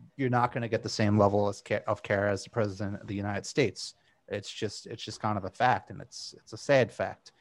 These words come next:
Um, so we should not be looking at the president and his, his rapid recovery as a referendum on how serious this virus is.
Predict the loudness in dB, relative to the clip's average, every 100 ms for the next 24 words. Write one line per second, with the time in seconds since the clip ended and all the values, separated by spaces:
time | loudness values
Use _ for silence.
0 | _ -20 _ _ -8 -6 -6 -10 -14 _
1 | _ _ -12 -6 -4 -4 -6 -4 -4 -2
2 | 0 0 0 4 4 4 2 -2 -4 -2
3 | -2 -2 -6 -6 -6 -6 -4 -4 -6 -12
4 | -18 0 0 0 4 6 6 4 -4 2
5 | 4 4 2 0 -2 -6 _ -20 -14 -4
6 | 0 2 0 -2 -10 -14 _ -8 -4 4
7 | 4 4 0 2 0 -4 -4 -6 -2 -2
8 | -2 -4 -4 -2 -4 -6 -10 -10 -6 -2
9 | 0 -2 -8 -12 -14 -16